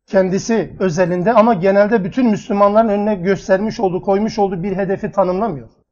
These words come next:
Yani insanlar Müslüman oluncaya kadar savaşmakla emrolundum. Öyle değil. Barış ortamında ortaya konan bir hadis değildir. Değilse Hazreti Peygamber Mekke'nin fethinde Mekkelilerin hepsinin Müslüman olma şartını koşardı, değilse savaş bitmeyecekti. Öyle de olmamıştır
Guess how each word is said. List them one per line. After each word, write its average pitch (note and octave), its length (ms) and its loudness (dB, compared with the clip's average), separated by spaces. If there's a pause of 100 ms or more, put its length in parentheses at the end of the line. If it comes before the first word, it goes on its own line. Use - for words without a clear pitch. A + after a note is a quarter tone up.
(140)
Yani F#3 240 2
insanlar G3+ 600 -2 (320)
Müslüman G#3+ 440 0
oluncaya G3 460 2
kadar F#3+ 160 0
savaşmakla G3 600 0
emrolundum. E3+ 460 -4
Öyle F#3+ 260 -2
değil. G#3+ 320 -4 (340)
Barış G3+ 380 2
ortamında G#3 460 4
ortaya G3+ 360 0
konan G3 260 0
bir F#3+ 60 -2
hadis F3+ 360 -2
değildir. E3+ 480 -6 (300)
Değilse A3 320 2
Hazreti G#3 300 2
Peygamber G3 420 4
Mekke'nin F#3 420 -2
fethinde E3+ 580 -4 (380)
Mekkelilerin G3+ 520 0
hepsinin A3+ 440 0
Müslüman G#3 480 0
olma G#3 300 4
şartını G#3+ 460 2
koşardı, F#3 420 0
değilse G#3 280 -4
savaş B3+ 320 -8
bitmeyecekti. D#3 560 -10 (200)
Öyle F3 260 0
de G#3+ 40 2
olmamıştır B3 520 -2